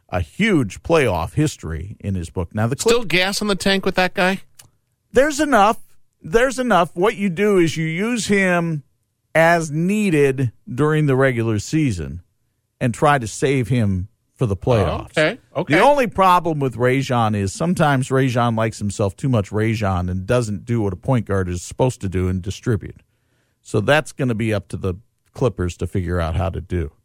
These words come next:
Speaker 1: Other thing I noticed yesterday is, um, the San Antonio Spurs, LaMarcus Aldridge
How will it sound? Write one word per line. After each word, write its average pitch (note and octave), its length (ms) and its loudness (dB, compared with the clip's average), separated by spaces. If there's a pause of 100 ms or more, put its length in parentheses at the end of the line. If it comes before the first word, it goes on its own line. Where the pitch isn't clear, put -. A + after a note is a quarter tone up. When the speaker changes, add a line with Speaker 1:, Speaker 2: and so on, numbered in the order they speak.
(840)
Speaker 1:
Other G#3 220 2
thing C#3 260 -2
I G#2+ 40 0
noticed G#2+ 420 -4
yesterday F#2 600 -4
is, F2+ 440 -6 (320)
um, E2 400 -4 (1120)
the G2 420 -4 (100)
San E3+ 320 -2
Antonio D3+ 540 0
Spurs, G#2+ 840 -4 (720)
LaMarcus C#3 520 0
Aldridge C3 440 0